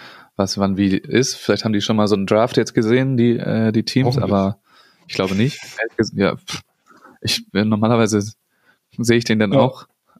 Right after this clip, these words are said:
Speaker 1: äh, hab noch nichts gesehen. Ähm, ja, also kann ich, würde ich au-, denen auch empfehlen, dass sie da jetzt schon mal anfangen zu spielen. Aber wir sehen auf jeden Fall, bei Holland wird's auch richtig spannend nochmal. Und irgendwie, ich weiß auch nicht, also Ilmars van de Velde,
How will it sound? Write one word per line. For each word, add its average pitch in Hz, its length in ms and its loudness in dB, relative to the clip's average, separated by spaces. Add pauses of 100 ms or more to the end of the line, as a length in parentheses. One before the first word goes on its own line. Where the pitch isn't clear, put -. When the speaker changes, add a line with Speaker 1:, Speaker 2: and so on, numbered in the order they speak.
Speaker 1:
äh, 101 60 0
hab 98 340 2
noch 117 80 2
nichts 117 180 0
gesehen. 107 220 -2 (840)
Ähm, 98 480 0 (880)
ja, - 160 -4
also 90 340 -2 (200)
kann 104 160 -2
ich, 98 160 -4
würde - 320 -2
ich - 180 -2
au-, 104 80 0
denen 104 160 0
auch 98 140 2
empfehlen, 85 280 0
dass 87 120 0
sie - 80 -8
da 87 120 0
jetzt 87 160 0
schon 95 120 -2
mal 87 140 -2
anfangen 92 240 -6
zu - 80 -12
spielen. 135 360 -2
Aber 110 280 0
wir 117 180 0 (100)
sehen 135 160 0
auf 127 140 -2
jeden 127 100 0
Fall, 123 120 2
bei 110 120 2
Holland 120 260 0
wird's 104 160 0
auch - 280 -2 (580)
richtig 101 220 0
spannend 80 260 -8
nochmal. - 320 -18 (1400)
Und 95 140 -8
irgendwie, 120 240 0
ich 107 180 -4
weiß 120 140 0
auch - 60 -2
nicht, - 240 -10
also 107 160 0
Ilmars 123 260 0
van 139 120 0
de 143 120 -2
Velde, 139 260 2